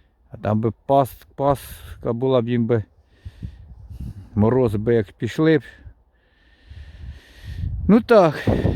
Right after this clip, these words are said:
Дальше, дальше їдемо, провіряємо, якщо, може, знайдемо.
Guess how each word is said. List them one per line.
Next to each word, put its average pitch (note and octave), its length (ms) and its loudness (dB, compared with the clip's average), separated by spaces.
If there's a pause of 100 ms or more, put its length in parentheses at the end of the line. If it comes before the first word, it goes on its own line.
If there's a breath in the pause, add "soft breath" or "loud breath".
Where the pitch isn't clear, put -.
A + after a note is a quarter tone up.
(1600 loud breath)
Дальше, A#2 360 2 (100)
дальше D3 440 2
їдемо, A2+ 300 -2
провіряємо, A#2 640 -2
якщо, G2 220 -6
може, A#2 240 -4
знайдемо. A#2+ 500 -4